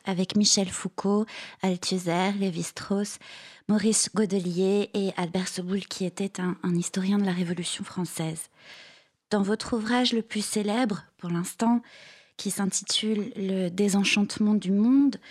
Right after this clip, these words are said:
et que j'espère avoir correctement lu,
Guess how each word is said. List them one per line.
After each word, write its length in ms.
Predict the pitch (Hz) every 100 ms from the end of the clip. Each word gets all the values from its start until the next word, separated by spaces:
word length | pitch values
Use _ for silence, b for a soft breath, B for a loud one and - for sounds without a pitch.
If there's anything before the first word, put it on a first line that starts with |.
| B B B _ 208
et 80 | 208
que 160 | 202
j'espère 500 | 185 190 - 226 220
avoir 280 | 175 196 202
correctement 580 | 208 202 208 - 185 185
lu, 320 | 185 226 262